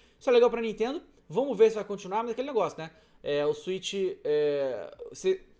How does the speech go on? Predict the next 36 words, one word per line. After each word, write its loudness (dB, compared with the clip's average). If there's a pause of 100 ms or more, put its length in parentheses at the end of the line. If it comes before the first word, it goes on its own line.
(200)
assim, -6
se -14
tu -8
fe-, 6
vê 2
as 0
vendas -6
do -16
Switch -8
co-, -16
no -8
seu -4
lançamento, -6 (260)
elas -2
vão -2
bem 0 (120)
e -10
despencam. -8
Por -8
que -4
que -8
despencam? -10
Porque -10
acabou. 2 (260)
A -2
Nintendo -2
não -4
conseguiu -4
repor 2
os 4
varejistas. -6 (140)
Isso -6
pra 4
mim 2
é 2
tipo, 4